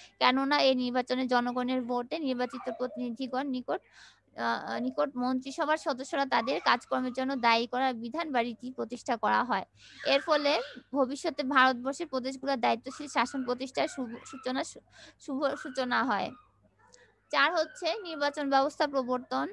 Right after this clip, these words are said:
উনিশশো সাতত্রিশ সালে প্রাদেশিক নির্বাচনের মধ্য দিয়ে, উনিশশো সাতত্রিশ সালে প্রাদেশিক নির্বাচনের মধ্য দিয়ে ভারতীয় উপমহাদেশে নির্বাচন ব্যবস্থার ভিত্তি রচিত হয়।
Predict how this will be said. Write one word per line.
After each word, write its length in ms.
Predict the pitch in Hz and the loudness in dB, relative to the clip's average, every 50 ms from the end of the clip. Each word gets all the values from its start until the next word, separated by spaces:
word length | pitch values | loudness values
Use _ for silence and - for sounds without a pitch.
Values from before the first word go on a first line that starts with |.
| 294 - | -8 -6
উনিশশো 320 | 254 254 262 - - 294 | -4 -4 -4 -6 -8 -12
সাতত্রিশ 400 | - - 302 269 262 - 311 294 | -6 -4 -4 -4 -4 -8 -14 -8
সালে 180 | - 302 285 294 - | -8 -6 -6 -6 -4
প্রাদেশিক 420 | - 269 254 247 294 - - 302 | -2 -2 -2 -2 -4 -8 -6 -4
নির্বাচনের 480 | 294 285 277 262 269 - 269 269 277 285 | -2 0 0 0 0 0 0 0 2 2
মধ্য 280 | 269 254 247 233 302 285 | 2 2 2 2 2 0
দিয়ে, 380 | 240 262 269 262 262 302 370 359 - - - - - - - _ - - _ _ _ _ _ _ _ _ _ _ _ _ _ _ 1077 - _ _ _ _ _ _ _ _ _ 1077 1077 _ _ _ _ _ _ _ _ _ _ _ _ _ _ _ _ _ _ _ _ _ _ _ _ _ _ _ _ _ _ _ _ _ _ _ _ _ _ _ _ _ _ _ _ _ _ _ _ _ - | 2 4 4 6 6 4 2 -2 -8 -16 -20 -20 -20 -20 -20 _ -20 -20 _ _ _ _ _ _ _ _ _ _ _ _ _ _ _ -20 _ _ _ _ _ _ _ _ _ _ _ _ _ _ _ _ _ _ _ _ _ _ _ _ _ _ _ _ _ _ _ _ _ _ _ _ _ _ _ _ _ _ _ _ _ _ _ _ _ _ _ _ _ _ _ _ _ _ _ _ -12
উনিশশো 320 | - 240 262 277 - 330 | -8 -6 -6 -6 -6 -8
সাতত্রিশ 440 | 302 - 320 277 262 - - 294 - | -2 0 0 0 0 -4 -12 -10 -6
সালে 200 | - 294 294 302 | -6 -4 -4 -4
প্রাদেশিক 480 | 285 277 277 269 254 269 - 320 294 294 | 2 4 4 4 4 2 -6 -8 -6 -6
নির্বাচনের 480 | 285 269 262 262 262 - 277 277 277 | -4 -2 -2 -2 -4 -4 -6 -6 -4
মধ্য 260 | 269 262 262 240 262 | -2 -2 -2 -4 -6
দিয়ে 160 | 247 277 311 269 | -2 -2 0 0
ভারতীয় 480 | 254 262 247 247 254 247 247 - 269 | 4 6 6 6 6 4 2 -2 -6
উপমহাদেশে 540 | 247 - 233 247 247 240 233 233 254 - 285 | -6 -4 -4 -2 0 0 -2 -2 -4 -6 -4
নির্বাচন 420 | 269 262 247 233 226 233 247 247 | -4 -2 0 0 0 0 -2 -2
ব্যবস্থার 360 | 240 240 233 254 254 - 269 247 | -2 0 0 -2 -2 -4 -6 -4
ভিত্তি 340 | 247 302 254 - _ 269 | -4 -4 -6 -6 _ -4
রচিত 380 | 254 240 220 - - 208 - - | -4 -4 -4 -6 -12 -10 -6 -6
হয়। 260 | 208 208 196 180 170 | -4 -2 -2 -4 -6